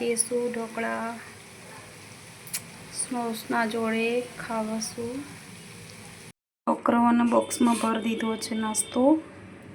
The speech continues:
અહીંયા વીડિયો પૂરો થાય છે. વીડિયો ગમે તો લાઈક, શેર, સબસ્ક્રાઇબ કરજો અને કોમેન્ટમાં જણાવજો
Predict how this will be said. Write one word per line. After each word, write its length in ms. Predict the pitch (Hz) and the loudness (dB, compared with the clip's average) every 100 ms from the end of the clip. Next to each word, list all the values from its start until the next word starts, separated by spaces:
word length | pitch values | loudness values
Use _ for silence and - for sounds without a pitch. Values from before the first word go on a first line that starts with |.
| - - - - - - - - - - - - | -16 -16 -16 -16 -16 -14 -14 -12 -12 -12 -4 2
અહીંયા 320 | 233 240 240 226 | 6 6 6 4
વીડિયો 320 | 233 233 240 - | 4 4 2 2
પૂરો 240 | 240 247 240 | 4 6 6
થાય 380 | 240 - 233 240 - | 4 0 2 0 0
છે. 140 | - 247 240 247 226 | 2 4 6 6 4
વીડિયો 440 | 220 220 220 220 220 | 0 -2 -2 -2 -2
ગમે 260 | 220 233 240 240 | 0 2 0 0
તો 60 | 240 | 0
લાઈક, 380 | 226 226 233 - - | 2 2 2 0 2
શેર, 240 | 226 233 | 4 4
સબસ્ક્રાઇબ 500 | 240 220 214 226 226 - | 2 4 2 4 2 2
કરજો 220 | 233 240 233 | -2 0 0
અને 160 | 226 | 0
કોમેન્ટમાં 600 | 220 220 220 220 - 220 220 | -2 -2 0 -4 -4 -4 0
જણાવજો 420 | 226 233 226 | 2 2 2